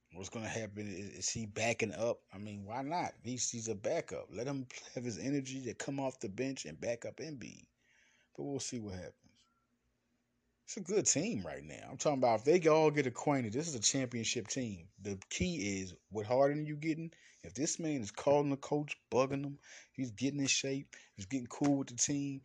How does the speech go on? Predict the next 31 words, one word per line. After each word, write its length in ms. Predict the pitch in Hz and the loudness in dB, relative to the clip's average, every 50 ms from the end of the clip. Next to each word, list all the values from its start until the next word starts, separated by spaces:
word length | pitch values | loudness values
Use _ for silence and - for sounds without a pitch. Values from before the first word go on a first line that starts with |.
| _ _ _ - | _ _ _ -8
he's 160 | - 117 - | -4 -2 0
talking 360 | - - - 139 - - 143 | 2 2 2 2 0 0 0
with 100 | 135 127 | 2 2
Embiid, 500 | 131 120 120 127 135 139 139 139 139 143 _ | 2 2 2 2 2 2 0 -4 -6 -8 _
he's 140 | - 175 | -6 -2
doing 260 | 156 190 180 170 143 - - | 2 4 4 4 4 0 0
everything. 460 | 170 180 185 180 170 160 - - 143 | 0 0 0 0 -2 -2 0 0 2
He 80 | 131 131 | 2 2
took 240 | - - - 151 - | 0 -2 -4 0 2
the, 120 | 131 131 - - - - _ - - - | 2 2 2 0 -16 -20 _ 0 8 8
everything 480 | 233 240 247 247 - - 233 226 220 | 10 10 10 6 6 6 4 4 4
you 140 | 202 208 202 208 - | 2 2 0 2 4
think 340 | - 220 214 175 143 - - - - - - _ - | 2 4 4 2 -4 -6 -14 -18 -20 -20 -14 _ 2
that, 160 | 135 139 - - | 4 4 4 4
oh, 320 | - - 208 196 147 104 90 | 2 4 4 4 4 4 2
this, 380 | 95 151 208 196 - - - | 0 0 0 0 0 -4 -6
he, 200 | - 165 165 - - - - - _ _ _ _ _ _ - | -6 -6 -6 -6 -10 -12 -12 -14 _ _ _ _ _ _ 0
and 100 | 143 151 | 0 2
then 140 | 170 180 180 | 2 2 2
if 120 | 180 170 | 0 0
you 80 | 190 214 | 0 0
get 260 | 190 165 170 151 - | 2 2 2 2 2
the 80 | - - | -2 -2
all-star 920 | - - 117 135 151 156 160 156 - - 151 156 160 160 156 156 147 123 _ _ _ _ _ _ _ _ _ _ _ _ _ _ - | 2 4 4 6 6 4 4 2 0 0 2 2 2 4 2 2 0 -4 _ _ _ _ _ _ _ _ _ _ _ _ _ _ -4
in 260 | - 156 170 175 170 156 | -2 0 0 0 0 2
your 320 | 139 120 107 101 92 78 71 95 - _ _ _ _ _ _ _ _ _ _ _ - | 2 2 2 2 0 -4 -10 -16 -20 _ _ _ _ _ _ _ _ _ _ _ 0
ass, 680 | - 151 165 156 160 151 113 92 - - - - - - - - _ _ - | 2 4 6 6 6 6 6 6 6 6 6 6 6 2 -4 -14 _ _ -12
Harden, 800 | - - - - 98 202 202 190 160 135 101 85 85 80 104 - _ _ _ _ _ _ _ _ _ _ _ _ _ _ _ _ _ _ _ _ _ _ _ _ _ _ - _ _ _ _ _ - | -8 -2 2 4 4 4 6 6 4 4 4 0 -6 -12 -14 -18 _ _ _ _ _ _ _ _ _ _ _ _ _ _ _ _ _ _ _ _ _ _ _ _ _ _ -20 _ _ _ _ _ -2
you 120 | 151 175 175 | -2 0 2
wanna 240 | 175 180 170 165 151 | 2 2 4 4 4
see, 380 | - - 165 156 143 131 127 | 2 2 2 0 -2 -2 -2